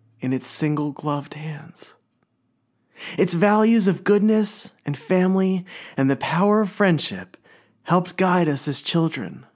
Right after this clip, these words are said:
and continued to be a light in our lives as we ventured into adulthood. It challenged us to think bigger and deeper and to stretch beyond the current limits of technology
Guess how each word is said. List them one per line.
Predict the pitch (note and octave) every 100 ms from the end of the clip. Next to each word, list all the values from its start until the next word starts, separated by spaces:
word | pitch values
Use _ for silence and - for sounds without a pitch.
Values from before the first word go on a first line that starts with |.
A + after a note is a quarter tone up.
| _ _ _ _ _ - -
and | D3 D3+
continued | F#3 E3+ G#3+ A3 F3+ C3
to | C3
be | C3+
a | C3+
light | C#3+ E3+ D#3+ -
in | B2
our | C3+ F3+
lives | G3 G3 E3 G2 F#2+ - - _ - -
as | B2+ C3
we | C#3+
ventured | C3 F3 F3 - G#2+
into | A#2 A#2+ C#3+
adulthood. | D3+ E3 D#3 - A#2 A2 _ _ _ _ _ _ _ _ _ _ - -
It | F3
challenged | F3 A3 B3 A#3 E3 -
us | B2 B2+ -
to | E3+
think | D#3 G3+ G3 -
bigger | A3+ G#3+ A#3
and | A3 F#3+
deeper | G3+ G3+ - - - _ _ _ _ _ _ _ -
and | D#3
to | F3
stretch | - G#3+ A3 -
beyond | G#3 D3+ C#3+
the | C3+
current | - F3 F#3
limits | F#3 C#3+ A#2 G#2+ - - - - -
of | C#3
technology | - D3 - C#3 D#3 F3+ F3 G3 G3+